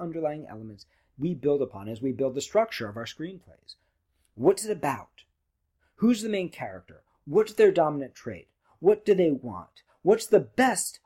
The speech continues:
worst, or most ironic thing that could happen to someone with a dominant trait like this? In a log line, it's dominant trait plus ironic hook that leads the producer to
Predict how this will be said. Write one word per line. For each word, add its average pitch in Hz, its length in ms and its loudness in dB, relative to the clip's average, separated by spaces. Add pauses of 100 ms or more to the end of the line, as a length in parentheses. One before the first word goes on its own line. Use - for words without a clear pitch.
worst, 170 540 6
or 160 120 0
most 214 360 -2
ironic 170 600 0 (100)
thing 110 220 -2
that 117 100 -14
could 131 100 -12
happen 180 400 -10
to 104 80 -16
someone 123 340 -8
with 123 120 -14
a 120 40 -10
dominant 110 440 -10
trait - 260 -20
like 92 240 -18
this? - 460 -8 (2000)
In 185 120 2
a 196 40 8
log 226 360 8
line, 80 260 -6 (1300)
it's 170 180 0
dominant 208 400 6
trait 127 300 0
plus 139 180 2
ironic 135 400 4
hook 107 200 -14
that 127 180 -4
leads 214 240 0
the 233 80 0
producer 151 480 -2
to 135 260 -2